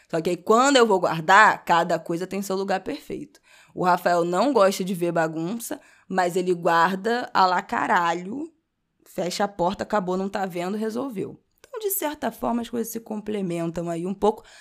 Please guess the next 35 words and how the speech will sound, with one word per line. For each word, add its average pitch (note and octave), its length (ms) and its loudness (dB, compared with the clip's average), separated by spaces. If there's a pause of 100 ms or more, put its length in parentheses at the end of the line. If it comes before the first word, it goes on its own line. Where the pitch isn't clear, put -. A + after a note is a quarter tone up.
(200)
não D#4+ 340 8
sem E4 240 2
estresse, B3+ 560 2
tá? C4 260 0
Porque, C4 180 -8
como B3 180 0
eu A#3 80 2
disse G3+ 240 -4
lá E3 180 0
no D#3 380 -6
início, A#3 480 -2 (320)
namorar, G3 680 6
morar F3 360 0
junto, F#3+ 320 -6
ser F#3+ 100 -6
casado, G#3 560 2 (100)
é C4+ 280 4
foda, F#3+ 1200 6
é F#3+ 220 4
uma G3+ 260 2
pique, F3+ 380 -6
é F3+ 60 0
muito F3+ 420 -6
difícil, F3 640 -10
é F3 140 0
muito F#3 260 -6
recombinado, E3+ 800 -4
é F3+ 80 -2
estresse, E3+ 480 -6
é E3 60 -6
gritaria, E3 840 -8 (480)
é A#3+ 240 6
fazer F#3 540 0
concessões, G3 1120 2
né? G#3 400 -4